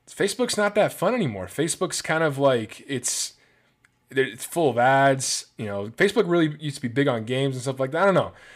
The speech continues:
It's, Facebook's, it's not as cool as it is. So it's kinda cool seeing it in this little, in this little bubble before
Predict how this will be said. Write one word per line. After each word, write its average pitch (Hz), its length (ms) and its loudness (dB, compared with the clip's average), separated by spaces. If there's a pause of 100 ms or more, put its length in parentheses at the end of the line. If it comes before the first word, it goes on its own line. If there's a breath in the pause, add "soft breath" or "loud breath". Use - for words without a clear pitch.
(200 loud breath)
It's, - 400 -2 (320)
Facebook's, - 680 -2
it's 156 220 -4
not 185 160 4
as 156 160 0
cool 233 360 0
as 131 100 2
it 117 80 0
is. 117 100 -2
So 143 80 2
it's 139 100 -2
kinda 196 400 2
cool 180 240 -2
seeing 170 340 -2
it 160 120 0
in 143 140 0
this 131 220 -2
little, 123 460 0 (2250 soft breath)
in 151 80 -2
this 143 160 -2
little 156 160 2
bubble 170 420 4
before 170 840 0